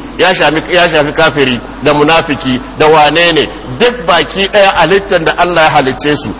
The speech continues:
to Allah madaukakin sarki shi ke ɗaukar nauyin su, ya ci da su, ya shayar da su. Shi yasa wannan sifa ta farko tana aiki a duniya, ta shafi kowa da musulmi da kafirai. Kai, wannan sifa ma ta farko Ar-Rahmani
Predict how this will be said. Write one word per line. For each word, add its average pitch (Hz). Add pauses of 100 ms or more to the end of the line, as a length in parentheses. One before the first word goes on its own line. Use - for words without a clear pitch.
(180)
to 131
Allah 156
madaukakin 131
sarki 127
shi 165
ke 151
ɗaukar 135
nauyin 175
su, 156 (240)
ya 120
ci 190
da 165
su, 160 (160)
ya 131
shayar 170
da 147
su. 156 (180)
Shi 156
yasa 165
wannan 175
sifa 156
ta 160
farko 156 (200)
tana 165
aiki 147
a 123
duniya, 170
ta 170
shafi 143
kowa 175
da 151
musulmi 135
da 127
kafirai. 110 (300)
Kai, 202 (260)
wannan 226
sifa 185
ma 170
ta 175
farko 175
Ar-Rahmani 147